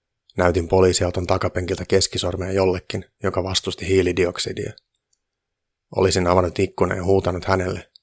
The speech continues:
että ihmiset ja kasvit tarvitsevat hiilidioksidia hengittämiseen, mutta poliisiauton takaikkunoita ei saa auki takana istuja. Joku soitti kovaäänistä musiikkia. Paikalla oli toimittajia ja muuten vaan pällistelemään tulleita ihmisiä.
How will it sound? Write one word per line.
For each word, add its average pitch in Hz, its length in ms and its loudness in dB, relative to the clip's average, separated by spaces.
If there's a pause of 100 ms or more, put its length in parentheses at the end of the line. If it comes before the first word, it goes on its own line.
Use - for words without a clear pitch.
(100)
että - 180 -4
ihmiset 92 380 0
ja 92 60 -6
kasvit 95 380 -2
tarvitsevat 92 540 0
hiilidioksidia 92 640 0
hengittämiseen, 92 760 -4 (720)
mutta 85 200 2
poliisiauton 90 600 0
takaikkunoita 90 680 -2
ei 92 80 -2
saa 92 240 0
auki 95 220 0
takana 95 420 -4
istuja. - 360 -6 (1400)
Joku 90 200 2
soitti 85 280 0
kovaäänistä 90 600 0
musiikkia. 92 600 -4 (1000)
Paikalla 90 360 2
oli 90 120 -2
toimittajia 95 640 0 (220)
ja 92 80 -2
muuten 95 280 2
vaan 90 180 -4
pällistelemään 95 600 2
tulleita 90 340 -2
ihmisiä. 92 520 0